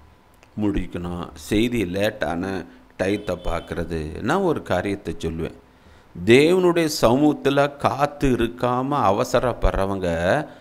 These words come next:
ஆஸ்பத்திரியில போய் டாக்டர்கிட்ட காத்திருக்க வேண்டியிருக்கோம், மறந்துறாங்க.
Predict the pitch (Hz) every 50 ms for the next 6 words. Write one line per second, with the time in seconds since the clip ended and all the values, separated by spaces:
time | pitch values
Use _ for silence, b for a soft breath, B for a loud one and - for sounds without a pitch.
0 | B B B B - - 190 220 151 170 170 - - 151 151 151 - 139 139 127
1 | 120 - - 120 143 160 135 139 101 90 92 98 123 156 151 - - 139 - -
2 | 143 143 143 - - 113 113 131 127 - 127 117 113 113 - 110 101 98 95 95
3 | 90 87 90 85 82 82 85 85 85 87 87 85 87 87 85 80 85 85 82 80
4 | 78 76 78 67 -